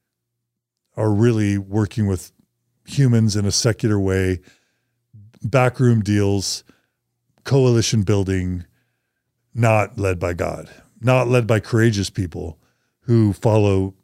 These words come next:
the Spirit and their conviction, just more managing your capital. And it was then that I knew that the, no, no one's gonna save us. Uchtdorf's not gonna save us. Holland's not gonna save us. None of them are gonna save us.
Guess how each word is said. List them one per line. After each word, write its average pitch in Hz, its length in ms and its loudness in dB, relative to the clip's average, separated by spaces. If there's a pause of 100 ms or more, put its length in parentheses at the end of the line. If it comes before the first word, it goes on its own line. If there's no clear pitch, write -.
the 101 80 -10
Spirit 123 420 0
and 98 80 -2
their 95 120 -2
conviction, 95 680 -4 (720)
just - 240 -4
more 107 160 2
managing 98 680 0
your 110 140 -4
capital. 165 520 0 (960)
And 110 440 -2 (100)
it 123 180 -2
was 127 160 2
then 127 200 2
that 107 100 0
I 101 100 2
knew 92 300 0
that 92 180 -4 (380)
the, 110 120 -8 (720)
no, 139 520 0
no 170 220 2
one's 165 180 2
gonna 131 180 2
save 110 260 0
us. 95 180 -4
Uchtdorf's 160 520 -2
not 127 160 2
gonna 123 160 2
save 113 300 2
us. 107 160 -4 (300)
Holland's 151 440 0
not 120 180 0
gonna 110 200 -2
save 107 320 -2
us. 98 260 -6 (460)
None 165 180 0
of 175 80 2
them 143 140 2
are 131 80 2
gonna 120 180 2
save 165 320 0
us. - 280 -10